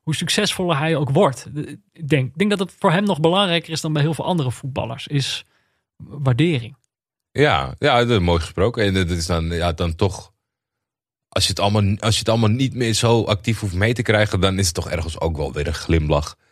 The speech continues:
Speaker 2: Dat hij van, voor de wedstrijd zegt, eh, Pioli, de trainer, had natuurlijk covid.
Speaker 1: Ja.
Speaker 2: Het is, eh, ja,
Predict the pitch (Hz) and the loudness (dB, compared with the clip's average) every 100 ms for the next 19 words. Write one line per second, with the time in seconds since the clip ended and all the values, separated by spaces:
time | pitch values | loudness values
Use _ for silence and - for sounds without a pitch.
0 | _ - 90 85 - 82 76 80 87 82 | _ -6 -4 -2 0 0 0 0 2 4
1 | 76 78 80 - 80 - 80 78 76 78 | 2 0 -2 0 0 0 0 2 0 -2
2 | 73 87 82 78 78 76 80 76 76 73 | -4 2 4 4 2 0 2 2 2 0
3 | 71 82 85 80 - 80 - _ _ _ | 0 0 2 2 2 -2 -2 _ _ _
4 | - 127 76 - 80 78 78 | -4 -2 -2 -4 -2 0 -2